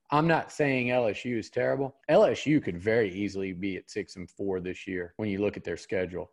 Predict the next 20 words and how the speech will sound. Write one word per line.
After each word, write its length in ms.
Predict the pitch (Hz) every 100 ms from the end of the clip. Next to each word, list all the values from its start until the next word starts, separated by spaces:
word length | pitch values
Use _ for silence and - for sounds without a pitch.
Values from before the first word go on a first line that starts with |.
| _ -
Hell, 240 | 160 135
they 180 | 107 160
could 160 | 165 139
be 100 | 123
at 120 | -
five 240 | 127 120
and 120 | 104 95
five 340 | 123 151 120
if 120 | 104
A 140 | 113 113
and 80 | 110
M 140 | 107
or 100 | 92
Auburn 320 | 95 143 117
are, 400 | 95 90 101 -
are, 200 | 107 90
end 160 | 120 104
up 140 | 98
being 280 | 98 98 92
good. 340 | 92 95 101